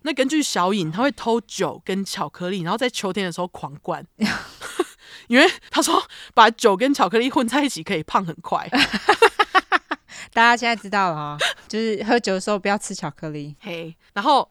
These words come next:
Speaker 1: 小颖她，她也说，她会在十一月之前把能偷的食物通通都拿回来，帐篷里面储存，准备冬眠用。因为在缅因州十一月到三月这段期间是雪季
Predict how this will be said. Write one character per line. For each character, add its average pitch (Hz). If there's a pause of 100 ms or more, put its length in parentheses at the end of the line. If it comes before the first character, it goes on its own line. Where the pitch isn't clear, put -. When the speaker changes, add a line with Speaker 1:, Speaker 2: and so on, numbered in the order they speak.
(100)
Speaker 1:
小 233
颖 254
她， 226
她 -
也 208
说， 185
她 226
会 269
在 262
十 -
一 202
月 226
之 175
前 160
把 165
能 180
偷 202
的 185
食 -
物 196
通 196
通 202
都 208
拿 190
回 175
来， 160 (140)
帐 214
篷 196
里 160
面 185
储 156
存， - (180)
准 175
备 220
冬 185
眠 151
用。 156 (240)
因 294
为 349
在 294
缅 196
因 190
州 185
十 180
一 180
月 226
到 214
三 185
月 180
这 -
段 208
期 -
间 170
是 233
雪 -
季 -